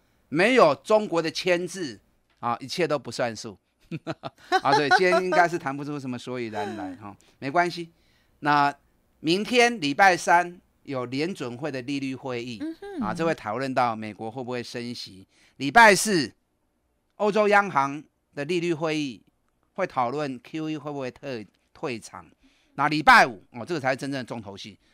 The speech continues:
Speaker 1: 这礼拜上重要是拜五这天。那礼拜五重头戏在于川普会不会宣布五百亿商品二十五趴的关税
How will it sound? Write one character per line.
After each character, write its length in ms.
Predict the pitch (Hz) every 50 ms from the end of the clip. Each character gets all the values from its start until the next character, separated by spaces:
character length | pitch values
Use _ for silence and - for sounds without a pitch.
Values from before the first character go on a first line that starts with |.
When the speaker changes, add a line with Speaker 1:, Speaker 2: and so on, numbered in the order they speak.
| _ _ _
Speaker 1:
这 80 | - 185
礼 160 | 202 202 196
拜 280 | 156 - 117 107 92 92
上 340 | - - - 147 123 123 120
重 180 | - 139 127 127
要 140 | 123 117 113
是 120 | - 113 - _ -
拜 200 | 175 147 131 120
五 160 | 120 113 117
这 140 | - 120 110
天。 320 | - - 110 110 113 - _ _ - - _ _ _ _
那 160 | - 139 139
礼 180 | 139 147 147 147
拜 160 | 240 233 190
五 40 | 185
重 120 | 226 208
头 140 | 175 165 165
戏 140 | 160 180 170
在 260 | 151 170 156 143 135
于 140 | 135 139 - _ _ _ _ _
川 280 | - - 202 202 208
普 320 | 185 165 135 123 113 98 - _ _ _ _
会 180 | - 226 208
不 80 | 165 180
会 140 | 196 190 170
宣 340 | - - 185 185 180 180
布 260 | 170 190 175 139 120 - - _ - - - -
五 180 | 147 160 214
百 320 | 214 - - 131 123 120 120
亿 380 | 139 180 165 151 135 127 - -
商 320 | - - 180 165 165 165 160
品 260 | 135 127 113 104 98 - _
二 180 | - 175 156
十 140 | 127 - 143
五 100 | 135 117
趴 200 | 107 131 135 135
的 80 | 127 117
关 280 | - - 135 139 139
税 320 | 139 - 143 131 117 107